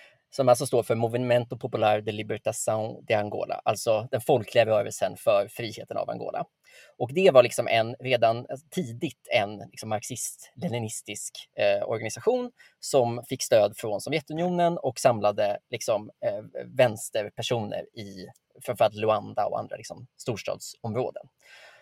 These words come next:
Och de, kan man säga, kontrasterades mot, eh, en, ehm, eh, en annan rörelse som hette F N L A, som alltså betyder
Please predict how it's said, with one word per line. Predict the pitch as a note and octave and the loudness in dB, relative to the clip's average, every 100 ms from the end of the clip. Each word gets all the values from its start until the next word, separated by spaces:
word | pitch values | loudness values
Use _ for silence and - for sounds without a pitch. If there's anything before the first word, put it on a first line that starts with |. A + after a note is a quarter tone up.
| _ _ | _ _
Och | C3+ | -4
de, | B2+ F#3+ G3+ G3+ - | 6 8 10 6 0
kan | - | 2
man | D#3+ | 4
säga, | D3 A#2 | 6 4
kontrasterades | - A#2+ - B2 - - G#3+ G3+ D3+ A#2 A2 | 4 -2 -2 -4 -4 -4 2 4 4 4 0
mot, | A2 G2+ G#2+ - - - _ - | -4 -6 -6 -14 -18 -18 _ 0
eh, | A2 A2 G#2 C3 | 2 4 2 2
en, | A2 G#2 G#2 | 2 0 -2
ehm, | G#2 G#2 A2 A2+ _ _ _ _ _ _ _ _ - | -2 -2 -4 -10 _ _ _ _ _ _ _ _ -8
eh, | - - A#2+ - | -2 0 0 0
en | A#2+ | 4
annan | C#3 C3+ C#3+ E3+ F3 | 6 6 6 4 4
rörelse | C3 - D3 G#2 F2 - G#2+ | -2 4 8 8 4 -6 -6
som | B2+ | -4
hette | B2 - - - | -4 -2 -2 0
F | F3+ - - | -4 -4 -4
N | A#2 G2+ G2+ | 0 0 -2
L | - G#2 G#2+ - | 0 2 2 -2
A, | G#2 - C3 _ _ _ - | -2 -2 -6 _ _ _ -10
som | A#2+ | -2
alltså | A2 A#2 | 0 -2
betyder | - A2+ A2+ G#2+ | -6 2 2 2